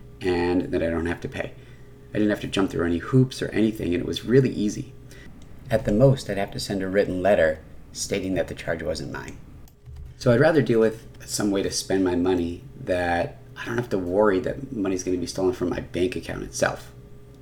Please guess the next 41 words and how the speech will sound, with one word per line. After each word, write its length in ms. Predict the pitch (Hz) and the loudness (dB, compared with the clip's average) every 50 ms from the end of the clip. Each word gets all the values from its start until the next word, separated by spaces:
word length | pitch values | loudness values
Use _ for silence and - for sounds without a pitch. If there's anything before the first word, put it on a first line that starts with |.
| - - - - - | -20 -18 -10 -2 2
You 120 | 127 131 | 6 8
never 240 | 131 135 139 147 143 | 10 10 10 8 8
wanna 220 | 123 120 117 - | 8 6 6 6
open 240 | 101 98 - 101 95 | 4 2 2 0 0
up 100 | 92 - | 0 0
your 120 | 98 87 | 0 -2
bank 240 | - 90 87 87 - | 0 0 -2 -2 -4
account 340 | 95 - 104 104 113 98 - | -2 0 2 2 2 2 0
and 100 | 92 87 | -2 -4
see 140 | - - 92 | -2 -2 -2
that 160 | 87 85 - | -2 -2 0
there 100 | - 85 | 0 -2
was 220 | 85 85 82 - - - - - - - | -2 -2 -4 -6 -12 -20 -20 -20 -18 -14
a 40 | - | -14
thousand 460 | - - - - 101 104 95 90 92 | -10 -4 0 2 2 2 2 2 2
dollars 320 | 87 82 80 80 82 - - | 0 2 2 0 -2 -2 -2
missing. 420 | 78 - - - - - - - - - - - - - - - - - - - - - - - - - - - - - - 117 | -4 -2 -2 -4 -4 -8 -10 -12 -14 -18 -20 -20 -20 -20 -20 -20 -20 -20 -20 -20 -20 -20 -20 -20 -20 -20 -20 -20 -20 -16 -10 -6
That's 300 | 104 - - - - - | -2 0 0 0 0 -2
scary. 460 | - - - - - - - - - - - - - - - - - - - - - - - - - - - - - - - - - - - - - - - | -2 -2 -2 -2 -2 -4 -6 -10 -12 -18 -18 -18 -18 -18 -18 -18 -18 -18 -18 -18 -20 -20 -18 -18 -18 -18 -18 -18 -18 -18 -18 -18 -18 -20 -20 -20 -18 -10 -6
In 140 | - 117 113 | -4 -2 0
terms 240 | - 139 135 123 135 | 4 4 4 4 4
of 100 | - - | 2 2
credit 280 | - 147 180 180 - | 4 4 4 4 2
cards, 400 | - 82 85 87 87 - - - - - - - - | 0 0 0 0 0 -4 -10 -12 -14 -18 -20 -18 -8
if 100 | - - | -2 2
I 40 | 117 | 4
use 220 | 127 147 156 135 | 6 6 6 4
those 200 | 127 135 131 107 | 4 4 4 4
instead 480 | 104 95 - - - - 156 104 98 - | 2 0 -2 0 2 6 6 6 6 4
and 180 | - 113 98 | 2 0 2
I 40 | 92 | 2
use 180 | 98 110 104 - | 2 2 0 -2
them 140 | 92 92 87 | -4 -4 2
properly 500 | - 120 143 156 - 107 95 92 87 87 | 6 6 8 8 6 4 2 2 0 0
and 100 | 87 90 | -2 -2
I 40 | |
pay 180 | 90 - 110 98 | -2 0 0 0
them 120 | 90 - | 0 2
off 220 | 110 147 175 - - | 4 4 4 4 2
every 180 | 85 85 87 | 0 0 0
month, 300 | 87 87 87 87 85 - | 0 0 0 -2 -4 -6